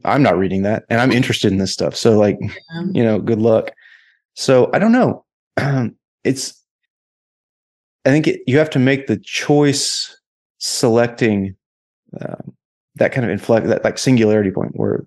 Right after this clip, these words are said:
Speaker 1: the choice selection occurs. You have to make that
Speaker 2: Mm-hmm.
Speaker 1: as frictionless and seamless as possible. And I don't know, I mean, you're gonna have influences, individuals, organizations,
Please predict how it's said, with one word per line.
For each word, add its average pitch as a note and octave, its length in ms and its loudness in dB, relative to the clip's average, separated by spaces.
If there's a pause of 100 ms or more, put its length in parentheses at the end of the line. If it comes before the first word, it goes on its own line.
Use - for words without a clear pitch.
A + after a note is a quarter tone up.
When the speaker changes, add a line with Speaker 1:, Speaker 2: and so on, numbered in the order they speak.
Speaker 1:
the - 60 -12 (140)
choice A2+ 260 4
selection G2+ 340 0
occurs. G#2+ 380 2 (300)
You B2 80 0
have A2+ 40 2
to C3 60 2
make A#2+ 140 2
that A2+ 140 4
Speaker 2:
Mm-hmm. A2+ 100 6
Speaker 1:
as - 280 -6
frictionless A2+ 680 0 (220)
and G#2+ 180 -2
seamless G#2 360 2
as G2+ 100 -8
possible. G2+ 600 -2 (680)
And A2 140 2
I A2 60 2
don't C3+ 300 4
know, A#2 360 2
I B2 40 4
mean, A#2 180 6
you're A#2+ 80 4
gonna A#2+ 140 4
have B2 380 0 (1400)
influences, A2+ 840 2
individuals, G2+ 640 0
organizations, G2 840 -4